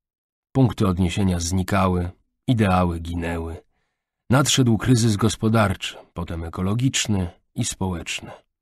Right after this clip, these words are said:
Stary system przemijał, politycy, rodzice i nauczyciele się poddawali.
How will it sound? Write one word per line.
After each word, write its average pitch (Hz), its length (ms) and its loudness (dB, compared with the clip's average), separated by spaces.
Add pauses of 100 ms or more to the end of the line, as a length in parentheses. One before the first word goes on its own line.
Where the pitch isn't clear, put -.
(420)
Stary 131 320 2
system 113 360 0
przemijał, 107 600 2 (380)
politycy, 104 720 0 (100)
rodzice 92 640 -4 (100)
i 147 80 2
nauczyciele 87 680 -2
się - 140 -12
poddawali. 87 640 -6